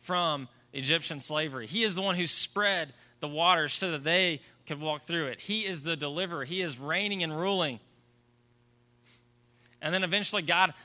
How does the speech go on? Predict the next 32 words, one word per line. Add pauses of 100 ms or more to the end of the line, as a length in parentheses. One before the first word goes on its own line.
leads
his
people (720)
to
his
prom-,
the,
the
land
he
promised
to
them. (400)
He
provided
that
for
them.
He
was, (260)
he,
he
sovereignly
worked
so
that
that
would
happen. (1400)
We
could
go